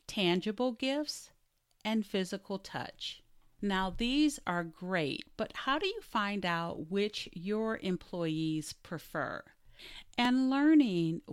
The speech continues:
which language of appreciation your employees prefer is important because you don't want to embarrass your employee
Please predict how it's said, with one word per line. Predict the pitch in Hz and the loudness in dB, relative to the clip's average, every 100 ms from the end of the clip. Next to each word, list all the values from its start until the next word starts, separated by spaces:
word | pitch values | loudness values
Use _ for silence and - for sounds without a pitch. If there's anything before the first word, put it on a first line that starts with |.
| 165 | -2
which | 196 185 - - - _ _ | 0 0 -4 -8 -8 _ _
language | 170 175 180 175 165 | -2 2 2 0 -2
of | 170 160 | -6 -6
appreciation | 156 - 170 - 170 156 151 - 160 | -8 -6 -6 -4 -2 -2 -2 -4 -2
your | 160 160 156 | 0 -2 -4
employees | 151 - 165 156 151 147 | -6 -8 -4 -2 -2 -6
prefer | - 165 - 240 208 165 160 - - - - | -10 -14 -8 -2 -2 -2 -6 -12 -20 -20 -6
is | 240 254 254 | 0 0 -2
important | - 240 233 - 240 - 185 | -2 -4 -4 -2 -2 -2 -4
because | 190 - 190 165 | -4 -8 -8 -6
you | 190 | -6
don't | 175 196 208 - | -2 0 0 -4
want | 233 202 196 | -4 -4 -4
to | - 196 180 - | -6 -4 -4 -4
embarrass | 175 175 175 175 190 202 - | -4 -2 -2 0 -2 -4 -6
your | 214 202 | -6 -4
employee | 196 - 202 190 196 180 165 170 | -6 -6 -4 -2 -2 -2 -2 -2